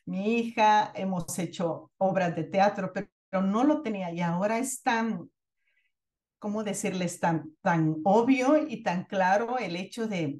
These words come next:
de cómo está, cómo puedo yo también tener esa, esa, esa conexión con esta persona de tal edad, que, cuáles son,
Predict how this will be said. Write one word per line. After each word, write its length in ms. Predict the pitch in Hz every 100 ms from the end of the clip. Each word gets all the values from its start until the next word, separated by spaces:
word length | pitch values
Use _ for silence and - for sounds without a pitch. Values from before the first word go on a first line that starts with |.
| -
de 240 | 170 - -
cómo 380 | 196 202 214 214
está, 500 | - - 202 - -
cómo 300 | 220 226 -
puedo 320 | 220 220 208
yo 220 | 190 202
también 680 | 208 190 185 185 190 190 -
tener 320 | 196 185 202
esa, 500 | 262 269 226 180 147 -
esa, 680 | 202 - 208 202 160 147 135 131 - _ _ _ _ _ _ _ _ _ _
esa 240 | 214 247 -
conexión 600 | 196 175 - 208 214 240
con 160 | 202
esta 340 | 175 190 - -
persona 480 | 165 147 165 165 151
de 120 | 151
tal 260 | - 160
edad, 500 | 151 147 151 156 147 - -
que, 340 | 185 170 - -
cuáles 320 | 202 208 202
son, 320 | 208 190 190